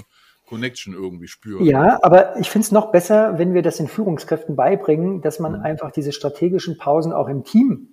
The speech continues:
Speaker 2: einfach fördert.
Speaker 1: Ja.
Speaker 2: Ich bin, ich bin so immer der, der Nerd, der Besprechungen einfach alle neunzig Minuten konsequent unterbricht und sagt, „Jetzt, äh,
Speaker 1: Ja.
Speaker 2: haltet noch mal euren letzten Gedanken fest und jetzt machen wir hier einen Cut.“
Speaker 1: Ach, das reicht.
Speaker 2: Und
Speaker 1: Neunzig Minuten?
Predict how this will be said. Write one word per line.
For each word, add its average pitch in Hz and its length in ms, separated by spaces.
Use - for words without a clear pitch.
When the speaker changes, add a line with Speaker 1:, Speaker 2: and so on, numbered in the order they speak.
Speaker 2:
einfach 131 280
fördert. 139 540
Speaker 1:
Ja. 107 140
Speaker 2:
Ich - 140
bin, 196 120
ich - 160
bin 180 120
so 180 120
immer 170 280
der, 165 340
der 151 180
Nerd, 151 560
der 165 120
Besprechungen 175 720
einfach 151 380
alle 165 200
neunzig 160 420
Minuten 160 500
konsequent 160 500
unterbricht 151 440
und 156 100
sagt, 151 380
„Jetzt, 151 280
äh, 147 240
Speaker 1:
Ja. - 80
Speaker 2:
haltet 170 220
noch 160 80
mal 165 100
euren 156 180
letzten 170 260
Gedanken 156 320
fest 214 260
und 170 60
jetzt 170 140
machen 165 140
wir 147 60
hier 160 100
einen 160 100
Cut.“ - 280
Speaker 1:
Ach, 131 100
das 156 220
reicht. 165 180
Speaker 2:
Und 180 180
Speaker 1:
Neunzig 156 320
Minuten? 151 460